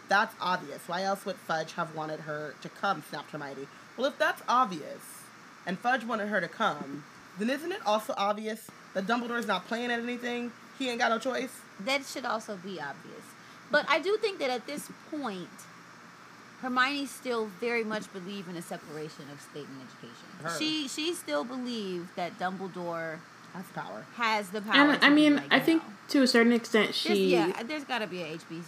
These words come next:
Speaker 2: a
Speaker 3: kind
Speaker 2: H B.
Speaker 3: of did.
Speaker 2: Yes. <laughs>
Speaker 3: Or he kind of did.
Speaker 2: <laughs> An
Speaker 3: I mean,
Speaker 2: H B.
Speaker 3: again, the, the
Speaker 1: An S B.
Speaker 3: position is
Speaker 2: That's something
Speaker 3: cursed,
Speaker 2: or
Speaker 3: so
Speaker 2: other,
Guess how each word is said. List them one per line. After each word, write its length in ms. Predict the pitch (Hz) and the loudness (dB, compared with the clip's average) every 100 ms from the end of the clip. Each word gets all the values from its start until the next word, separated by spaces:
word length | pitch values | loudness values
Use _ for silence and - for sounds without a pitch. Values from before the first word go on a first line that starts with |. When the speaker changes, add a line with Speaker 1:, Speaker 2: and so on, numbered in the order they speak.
| - | -10
Speaker 2:
a 40 | |
Speaker 3:
kind 440 | - - 196 214 247 | -4 6 8 10 10
Speaker 2:
H 100 | 302 | 8
B. 60 | 311 | 6
Speaker 3:
of 60 | |
did. 380 | 330 339 349 349 - - - - | 6 8 6 4 -4 -18 -20 -12
Speaker 2:
Yes. 200 | 170 175 - - - - - | -10 -10 -14 -18 -20 -14 -6
<laughs> 80 | 302 - - 233 | -6 -6 6 10
Speaker 3:
Or 100 | 226 | 10
he 200 | - 277 | 12 12
kind 240 | 294 277 294 | 12 10 10
of 140 | 277 | 8
did. 360 | 320 320 320 - | 6 8 6 4
Speaker 2:
<laughs> 40 | |
An 140 | 330 330 - | 0 0 6
Speaker 3:
I 80 | 226 | 12
mean, 260 | 247 233 208 | 12 12 12
Speaker 2:
H 160 | 208 247 269 - - | 8 2 -6 -14 2
B. 60 | 202 | 8
Speaker 3:
again, 380 | 214 208 160 120 190 | 10 10 10 6 2
the, 60 | |
the 60 | 160 | 0
Speaker 1:
An 60 | 156 | 4
S 40 | |
B. 60 | 202 | 4
Speaker 3:
position 440 | 208 196 226 226 | 6 10 12 12
is 120 | 185 - | 10 8
Speaker 2:
That's 80 | |
something 100 | 214 | 8
Speaker 3:
cursed, 200 | 180 170 | 8 8
Speaker 2:
or 60 | 226 | 2
Speaker 3:
so 400 | 208 196 170 160 | 6 8 10 8
Speaker 2:
other, 100 | 160 | 6